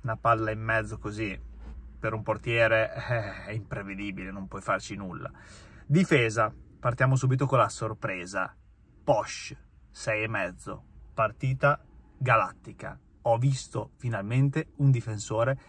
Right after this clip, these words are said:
fare il difensore. Sembrerà incredibile, ma era un pezzo che non vedevo una cosa simile.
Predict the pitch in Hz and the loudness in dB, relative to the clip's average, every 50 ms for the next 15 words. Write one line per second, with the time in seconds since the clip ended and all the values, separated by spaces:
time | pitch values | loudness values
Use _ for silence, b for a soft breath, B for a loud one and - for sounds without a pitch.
0 | b b b - - - 131 110 107 110 - - - - 156 143 135 139 139 135 | b b b -8 0 6 6 8 8 6 4 -2 -2 2 4 6 6 6 6 4
1 | 156 160 147 - 110 85 73 95 101 117 - - - - - - - - 170 175 | 2 -2 -2 -4 -4 -4 -6 -8 -12 -16 -18 -20 -20 -20 -20 -8 -2 0 2 4
2 | 165 165 175 170 151 165 165 175 190 190 190 208 208 190 175 165 165 170 165 165 | 6 6 4 4 4 0 0 0 0 0 0 0 0 2 4 4 4 4 4 2
3 | 165 160 147 - 160 135 120 - - - 135 123 131 123 120 120 120 123 113 120 | 0 -2 0 2 2 0 0 0 -4 -4 -4 -2 0 0 0 0 0 0 0 -2
4 | 120 120 117 113 110 - - 110 107 107 101 101 | -2 -2 -2 -4 -4 -6 -8 -8 -8 -8 -8 -10